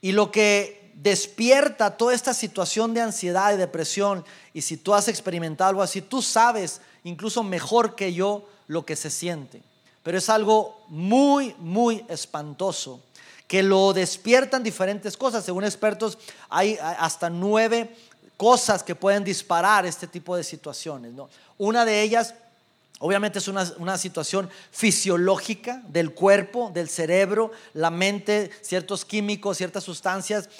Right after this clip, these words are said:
que deja de segregar el cerebro y producen este tipo de cosas. Pero de esas nueve, según expertos, únicamente dos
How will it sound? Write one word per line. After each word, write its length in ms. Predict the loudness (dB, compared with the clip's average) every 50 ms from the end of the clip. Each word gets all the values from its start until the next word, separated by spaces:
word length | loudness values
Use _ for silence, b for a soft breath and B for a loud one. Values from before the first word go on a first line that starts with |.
| B B B
que 140 | -4 -4 -2
deja 240 | -2 -2 -2 0 -2
de 100 | -2 -2
segregar 680 | -2 -4 -4 -4 -2 -4 -2 2 4 4 4 4 2 -2
el 140 | -6 -6 -6
cerebro 500 | -6 -4 0 0 0 2 0 -2 -4 -4 B B B B B
y 120 | -10 -10
producen 760 | -8 -4 -2 -2 0 0 0 0 0 0 -2 -4 -6 -6 -6 -8
este 200 | -10 -8 -8 -10
tipo 440 | -10 -10 -12 -8 -6 -6 -8 -8 -6
de 160 | -8 -10 -8 -6
cosas. 480 | -6 -6 -4 -4 -6 -8 -8 -10 -14 b b b b b b -4
Pero 160 | -2 0 2
de 80 | 2
esas 240 | 2 2 2 0 0
nueve, 400 | 0 2 4 4 4 4 2 2
según 360 | 0 -2 -6 -4 -4 -2 -2
expertos, 600 | -2 -4 -4 -2 0 0 0 0 -4 -6 -6 -6 B B B B B
únicamente 640 | -8 -6 -6 -2 -2 -2 -2 -2 -4 -2 -2 -2 -2
dos 640 | 2 6 6 8 8 6 4 0 -4 -6 -8 -10